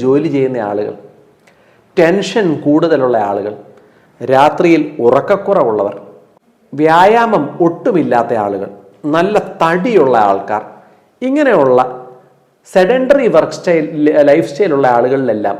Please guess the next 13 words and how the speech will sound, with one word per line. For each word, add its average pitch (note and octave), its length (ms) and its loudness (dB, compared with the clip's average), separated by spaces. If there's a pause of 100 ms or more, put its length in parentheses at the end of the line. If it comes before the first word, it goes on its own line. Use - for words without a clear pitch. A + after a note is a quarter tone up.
(140)
സ്ട്രോക്ക് F#3 460 -2
ഉണ്ടാവാനുള്ള B2 800 0 (100)
റിസ്ക് B2 300 -6 (220)
കൂടുതലാണ്. G#2 460 -8 (2250)
പിന്നെ C#4 280 2 (160)
പ്രധാനപ്പെട്ട F#3 640 -2
ഒരു C3+ 180 -2
കാര്യം B2 300 -2 (300)
ഹാബിറ്റ്സ് E3+ 560 -2
ആണ്. E2 120 -16 (1500)
പുകവലി, D#3 540 4 (460)
മദ്യ C#3 420 2
ഉപയോഗം, A2+ 460 2